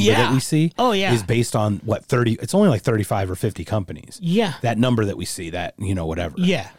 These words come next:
Speaker 2: The ten thousand, twenty thousand, twenty-six, whatever number
Speaker 1: Yeah,
Speaker 2: it's
Speaker 1: yeah,
Speaker 2: at.
Speaker 1: yeah.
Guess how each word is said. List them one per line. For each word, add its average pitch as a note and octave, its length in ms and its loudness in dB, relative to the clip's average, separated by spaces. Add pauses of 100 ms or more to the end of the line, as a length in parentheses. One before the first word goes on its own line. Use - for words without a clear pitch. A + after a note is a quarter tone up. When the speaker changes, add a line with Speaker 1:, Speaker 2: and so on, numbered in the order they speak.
(120)
Speaker 2:
The D#2+ 100 -12
ten F#2 200 -2
thousand, D#2 400 -4
twenty D2+ 240 -8
thousand, D2 380 -8
twenty-six, D2+ 560 -10
whatever F2 320 -6
number D3+ 200 -2
Speaker 1:
Yeah, - 40 -4
Speaker 2:
it's A#2 140 -6
Speaker 1:
yeah, A2 80 -8
Speaker 2:
at. F#2+ 80 -10
Speaker 1:
yeah. F#2 80 -14